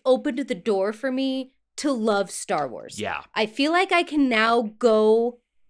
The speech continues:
Speaker 1: watch the movies and have a bigger appreciation.
Speaker 2: Yeah.
Speaker 1: I can
Speaker 2: Before you fall in love with the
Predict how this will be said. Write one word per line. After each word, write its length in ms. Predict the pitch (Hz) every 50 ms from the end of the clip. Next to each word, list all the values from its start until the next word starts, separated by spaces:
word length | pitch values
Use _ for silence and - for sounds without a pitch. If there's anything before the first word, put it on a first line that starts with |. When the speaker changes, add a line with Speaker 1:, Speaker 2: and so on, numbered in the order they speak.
| _ _ _ _ _ _ _
Speaker 1:
watch 760 | - 180 180 190 208 220 226 - - - - - - - _ _
the 100 | - 233 208
movies 680 | 208 202 196 190 196 190 240 262 277 302 294 302 - - _ _ _ _ _ _ _
and 140 | - 220 208
have 460 | 214 - - - - - 269 269 254 277
a 60 | 285
bigger 280 | 208 233 220 214 202 170
appreciation. 840 | 160 - - 185 165 - - 165 151 143 - - 151 120 123 95 -
Speaker 2:
Yeah. 220 | 117 113 95 87 - _ _ -
Speaker 1:
I 120 | 226 220 214
can 340 | 220 240 226 214 196 - - _ _ _ _ _ _ _ _ _ _ _ _ _ _ _ _ -
Speaker 2:
Before 340 | 147 143 - - 151 156 170
you 140 | 170 190 190
fall 340 | 165 - 143 131 131 143
in 120 | 139 131 123
love 200 | 120 113 113 120
with 140 | 120 120 -
the 140 | 110 101